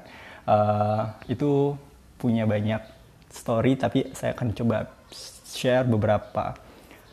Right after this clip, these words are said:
uh, refleksi ataupun beberapa, uh, pelajaran yang saya dapatkan selama, uh, di karantina karena corona.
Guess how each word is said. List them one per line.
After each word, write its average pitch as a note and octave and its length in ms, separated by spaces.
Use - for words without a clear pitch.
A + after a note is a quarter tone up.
uh, G2+ 920
refleksi C3+ 600
ataupun B2 400
beberapa, A2 880
uh, A2+ 600
pelajaran A#2 520
yang A2 80
saya G#2+ 180
dapatkan D3 380
selama, A2 640
uh, A2+ 280
di A2 200
karantina G#2+ 720
karena A#2 240
corona. A2 480